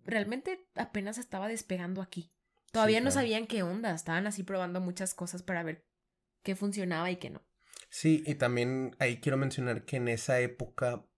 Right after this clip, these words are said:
Speaker 2: había una crisis en la historieta en general.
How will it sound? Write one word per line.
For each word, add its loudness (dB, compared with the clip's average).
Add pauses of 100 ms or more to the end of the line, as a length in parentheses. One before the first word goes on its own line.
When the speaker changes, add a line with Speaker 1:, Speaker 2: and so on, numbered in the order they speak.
(100)
Speaker 2:
había 0
una 2 (600)
crisis -4
en -4
la 2
historieta -4
en -4
general. -2